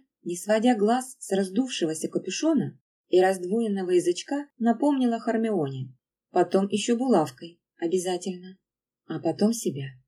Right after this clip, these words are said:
Она видела маленькие глазки-бусины и покачивающуюся тёмную полосу на жёлтой шее кобры. Сама кобра, казалось, наблюдала за уреем царицы. Живая змея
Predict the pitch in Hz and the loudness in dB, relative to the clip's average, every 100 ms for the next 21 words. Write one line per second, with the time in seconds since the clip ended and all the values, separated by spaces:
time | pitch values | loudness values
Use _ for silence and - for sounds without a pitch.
0 | _ _ _ _ _ _ _ _ _ _ | _ _ _ _ _ _ _ _ _ _
1 | 180 190 180 202 180 180 175 185 208 196 | -8 -6 -2 -2 0 -4 -6 -4 -2 -4
2 | 175 160 156 175 240 - - 151 220 294 | -4 -4 0 0 -2 -2 -4 0 0 0
3 | - 143 139 _ 202 202 214 208 285 294 | -4 -10 -14 _ -4 0 0 0 -2 0
4 | 254 247 240 233 214 208 202 - 233 226 | -2 0 0 0 -2 -2 -6 2 4 4
5 | 190 185 - 247 294 269 - 233 - 185 | 2 0 0 2 2 -2 -4 -4 -2 -4
6 | 170 196 190 - 147 - 233 240 233 - | -2 0 0 -2 -6 -6 -6 -6 -10 -8
7 | 143 135 131 127 _ _ _ _ _ _ | -6 -6 -8 -10 _ _ _ _ _ _
8 | _ - - 165 240 - 180 143 139 - | _ -6 0 2 2 2 -2 -2 -4 -10
9 | _ _ _ - 170 196 302 294 - - | _ _ _ 0 2 4 2 0 -8 -20
10 | _ 190 220 214 220 220 330 311 247 247 | _ 0 4 6 6 8 8 6 2 4
11 | 220 226 285 269 254 254 214 135 - - | 6 6 4 0 0 2 4 2 -6 -20
12 | _ _ _ _ _ _ _ _ _ 151 | _ _ _ _ _ _ _ _ _ -6
13 | 160 175 180 165 160 180 185 240 254 | -2 2 4 4 2 -4 0 0 0